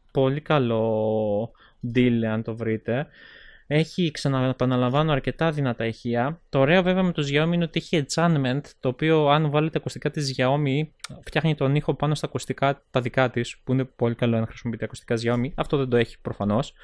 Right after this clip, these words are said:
Ε, δεν ξέρω. Έτσι όπως τα βλέπω και τα δύο είναι το ένα καλύτερο από το άλλο. Πρέπει να το χρησιμοποιήσω αρκετές μέρες. Θα ήθελα να μου δώσετε λίγο καιρό να το χρησιμοποιήσω για να κάνω και το review. Ας φέρω πιο κοντά και την κάμερα να το δούμε λίγο σε πιο close-up.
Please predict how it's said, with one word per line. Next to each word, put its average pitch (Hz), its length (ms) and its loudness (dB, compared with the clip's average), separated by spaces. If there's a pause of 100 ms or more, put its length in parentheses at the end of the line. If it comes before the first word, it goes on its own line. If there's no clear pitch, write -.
(460)
Ε, 127 540 4 (340)
δεν 220 100 -2
ξέρω. 120 320 4 (580)
Έτσι 165 180 -4
όπως 180 200 -2
τα 143 120 2
βλέπω 165 540 2
και - 100 -2
τα 131 200 2
δύο 160 240 0
είναι 165 180 2 (240)
το 151 80 2
ένα 160 140 6
καλύτερο 151 280 2
από - 80 -4
το 160 60 4
άλλο. 131 120 2
Πρέπει - 180 -2
να 170 60 2
το 165 80 -6
χρησιμοποιήσω 147 520 -6
αρκετές 165 340 -4
μέρες. 123 380 -4
Θα 156 100 0
ήθελα 220 220 6
να 208 80 6
μου 156 100 4
δώσετε 180 420 4
λίγο 165 220 4
καιρό 156 280 2
να 151 280 2
το 127 140 4
χρησιμοποιήσω 139 600 -2
για 143 180 0
να 127 100 0
κάνω 147 280 2
και 135 160 0
το 117 500 2 (240)
review. 131 460 -2
Ας 127 140 -4
φέρω 170 180 -2
πιο - 160 -10
κοντά 156 180 0
και 156 120 -4
την 117 140 -6
κάμερα 135 380 2
να 117 100 0
το 123 100 -6
δούμε 139 220 -2
λίγο 127 280 0
σε 117 260 -4
πιο - 300 -6
close-up. 117 440 -2